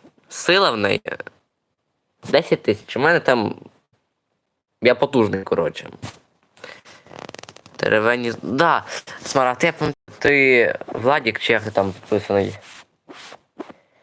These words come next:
Я, дивіться. По-перше, будуємо представництво.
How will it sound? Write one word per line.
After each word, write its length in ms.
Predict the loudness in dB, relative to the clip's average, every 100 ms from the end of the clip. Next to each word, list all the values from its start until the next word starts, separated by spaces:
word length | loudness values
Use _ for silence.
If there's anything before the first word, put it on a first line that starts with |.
| _ -14 -14 -18 -20 _ _ _ _
Я, 500 | -10 2 2 2 -2 -8 _ _ -16
дивіться. 640 | 0 2 4 0 -4 -10 -10 _ _ _ -20 -20 -20 _ -16 -16 -16 -6 -4
По-перше, 540 | -2 0 0 -2 -12 _ _
будуємо 440 | -6 0 2 2
представництво. 880 | 2 0 2 0 0 -2 -4 -12 -14